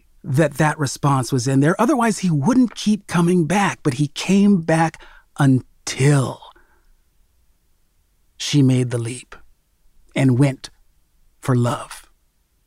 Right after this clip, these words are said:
That in and of itself tends to give me hope. And I know I would be overwhelmed. I, I mean, how can you possibly sit still knowing that tomorrow at a certain time,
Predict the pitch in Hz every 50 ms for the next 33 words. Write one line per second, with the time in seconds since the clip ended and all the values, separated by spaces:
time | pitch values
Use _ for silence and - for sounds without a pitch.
0 | _ _ _ _ _ _ _ _ _ _ _ _ _ _ _ _ _ _ _ _
1 | _ _ _ _ _ _ _ _ - 113 110 110 147 - 175 - - - - -
2 | 170 143 147 147 139 135 131 123 131 - - - 131 123 123 - - - - -
3 | - _ _ _ _ - - _ _ _ _ _ _ _ _ _ _ _ _ _
4 | _ _ _ _ _ _ _ _ _ - - 143 135 123 - 131 117 127 127 120
5 | 120 123 123 110 - 123 110 - - - _ _ 156 - 170 - 160 165 214 233
6 | 240 226 208 190 - 147 165 190 226 220 202 156 131 160 151 160 - - - 196
7 | 185 190 170 175 185 170 160 139 127 131 143 160 165 175 180 180 175 160 160 -
8 | - 165 - 196 196 180 175 151 135 - - 190 202 226 208 202 202 - - 196
9 | 196 185 175 156 160 156 147 - - - 170 170 165 - 175 143 151 156 135 -
10 | - - 175 - - - - - 165 156 160 147 127 - - - - - - -
11 | - - 127 147 151 147 147 143 135 131 123 127 127 127 - - - 147 139 143
12 | 151 160 151 143 135 123 123 120 - - 147 131 123 123 - - 165 170 175 170
13 | 139 127